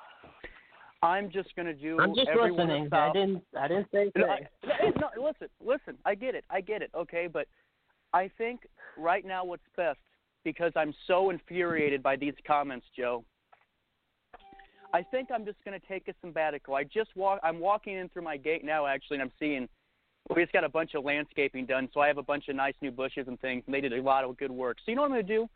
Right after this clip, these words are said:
Speaker 1: I'm going to enjoy my millions of dollars and my million house on a hundred thousand ac-, or, uh, sorry, ten thousand acres, and I'm gonna look over the bluffs,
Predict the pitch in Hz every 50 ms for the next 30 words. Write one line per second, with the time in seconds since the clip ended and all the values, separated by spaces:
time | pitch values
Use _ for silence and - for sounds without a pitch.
0 | _ _ _ _ - - 254 254 294 294 285 247 233 190 170 147 139 170 165 185
1 | 185 180 165 151 147 147 147 156 165 170 180 185 175 - 160 147 139 143 139 143
2 | 156 165 160 156 147 147 143 135 127 131 135 139 143 147 143 143 - _ _ _
3 | _ _ _ _ _ _ - 135 139 - - - _ _ _ - 135 127 117 -
4 | - 143 143 143 143 139 - 143 135 131 127 139 127 123 127 135 - - 143 135
5 | 131 123 117 113 110 - _ - - 139 117 117 - - 143 - 143 135 127 -
6 | 123 123 123 127 127 - 139 135 - - - - _ _ _ _ _ _ _ _
7 | _ 175 175 170 165 160 156 143 - _ - _ - 185 190 190 170 165 180 220
8 | 240 - 151 - - 214 - - 139 156 160 165 190 -